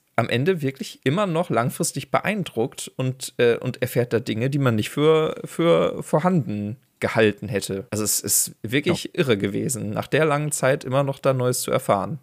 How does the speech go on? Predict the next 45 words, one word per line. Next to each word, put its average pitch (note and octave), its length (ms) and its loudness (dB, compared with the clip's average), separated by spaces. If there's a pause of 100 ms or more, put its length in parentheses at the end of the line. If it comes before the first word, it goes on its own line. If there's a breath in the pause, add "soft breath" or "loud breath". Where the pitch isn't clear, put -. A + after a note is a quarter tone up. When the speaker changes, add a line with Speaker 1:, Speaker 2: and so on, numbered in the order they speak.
Speaker 2:
Ja, D3+ 80 2 (140)
das A#2+ 140 -2
definitiv. G2+ 500 -2
Also F2+ 180 -8
ich - 160 -12
bin, G2+ 340 0
bin G2 200 -2
auch - 240 -6
echt - 240 -14
positiv F#2 420 -6
überrascht E2+ 380 -10
gewesen F2 320 -6
von F2+ 180 -6
dem, F2+ 200 -6 (440 soft breath)
von F#2+ 160 -4
der F2+ 140 -4
Fülle A2+ 600 0
an, F#2+ 300 -2
an F2 640 -8
Sachen, G2 360 -4
die F#2 80 -6
sich F2+ 100 -12
das - 100 -10
Spiel - 220 -8
zum - 160 -6
einen F2+ 280 -2
merkt G#2+ 380 -4
und A#2 560 2
zum - 220 -2
anderen G2+ 560 -2
auch, F#2+ 640 -6 (140)
ähm, F2+ 500 -4 (580)
was - 260 -8
da - 100 -10
alles - 220 -12
hintersteckt, - 540 -12
ne? F#2 80 -6
Also F2+ 160 -6
das, - 220 -14
das G2 160 -12
muss A#2 100 -6
man G#2+ 100 -4
wirklich F#2 220 -6
so F2+ 100 -8
sagen. E2+ 320 -10